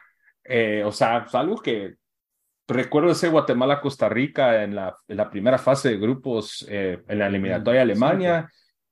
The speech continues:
Speaker 1: eh, Guatemala-Panamá en la hexagonal.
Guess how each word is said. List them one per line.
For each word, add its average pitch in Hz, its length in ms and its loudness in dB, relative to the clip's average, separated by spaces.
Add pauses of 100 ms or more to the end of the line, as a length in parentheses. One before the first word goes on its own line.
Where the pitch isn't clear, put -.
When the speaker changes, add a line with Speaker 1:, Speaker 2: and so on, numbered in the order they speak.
Speaker 1:
eh, 95 760 -4
Guatemala-Panamá 107 1040 0
en 123 80 0
la 101 60 -6
hexagonal. 127 920 -2